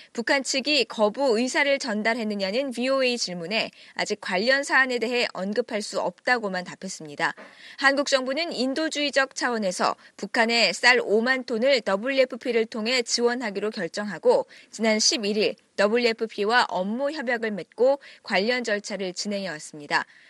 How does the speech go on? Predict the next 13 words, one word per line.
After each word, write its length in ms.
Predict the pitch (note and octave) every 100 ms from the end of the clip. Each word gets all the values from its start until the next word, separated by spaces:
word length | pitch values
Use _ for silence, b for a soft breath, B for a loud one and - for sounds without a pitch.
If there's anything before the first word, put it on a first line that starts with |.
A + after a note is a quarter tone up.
| b b G3+
과거 280 | A3+ B3+ C#4
한국 400 | F#4 E4 E4 -
정부의 320 | C#4+ C#4 D#4
직접적인 840 | - A#3 - D4+ - C#4+ D#4+ E4
대북 320 | G#3 A3 A#3+ B3+
식량 420 | - E4 E4+ D#4+
지원의 380 | C4+ B3 A#3+ A#3
경우 460 | G3+ E3+ B3+ D#3 - _
남북 440 | F#3 G3 G#3+ A#3+
당국 460 | - F#3+ A3 C#4 _
간 240 | C4+ C4
협의 320 | D4+ E4+ D4+
과정에서 640 | C#4 A#3 A3 G3+ G3+ B3